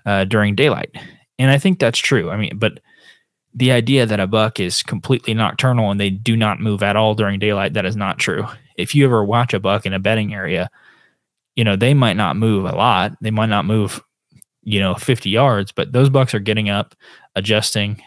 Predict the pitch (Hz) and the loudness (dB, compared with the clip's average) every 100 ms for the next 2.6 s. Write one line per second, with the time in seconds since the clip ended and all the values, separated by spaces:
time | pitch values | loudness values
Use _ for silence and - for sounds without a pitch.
0 | - 107 104 98 101 101 104 104 104 104 | -4 -4 -2 -2 0 -2 -2 -2 -2 0
1 | 101 104 - - - - 107 110 - 110 | 0 0 -4 -8 -20 -8 2 2 2 -4
2 | 101 104 104 104 101 107 | -2 0 0 0 -2 -6